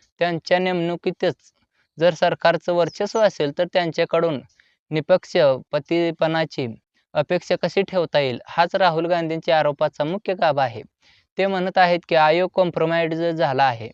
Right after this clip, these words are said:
कारण त्यांची नेमणूकच कॉम्प्रोमाइज्ड पद्धतीने झाली आहे. तर मग या सगळ्यातून काय सिद्ध होतं?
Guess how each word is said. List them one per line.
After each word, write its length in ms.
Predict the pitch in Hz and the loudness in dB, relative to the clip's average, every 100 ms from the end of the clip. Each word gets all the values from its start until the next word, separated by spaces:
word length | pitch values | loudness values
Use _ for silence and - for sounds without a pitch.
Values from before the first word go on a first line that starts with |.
| _ _ _ _ | _ _ _ _
कारण 280 | 165 175 175 | 0 0 2
त्यांची 340 | 180 175 - | 2 2 0
नेमणूकच 680 | 185 185 170 175 - 190 - - | -2 0 -2 -2 -2 -4 -4 -8
कॉम्प्रोमाइज्ड 680 | 156 156 165 160 160 160 156 156 | -4 -2 -2 0 0 -2 -2 -4
पद्धतीने 560 | 151 139 143 147 147 | -2 -4 -4 -4 -2
झाली 260 | 143 123 120 | -2 -2 -4
आहे. 240 | 113 110 - _ _ _ 233 | -6 -12 -16 _ _ _ 0
तर 140 | 240 | 2
मग 200 | 190 123 - | 0 -4 -8
या 140 | 196 233 | -6 -2
सगळ्यातून 500 | - 240 233 233 233 | 2 2 2 0 0
काय 200 | 196 180 | 0 0
सिद्ध 260 | - 139 | -2 -6
होतं? 320 | 131 113 - | -6 -8 -16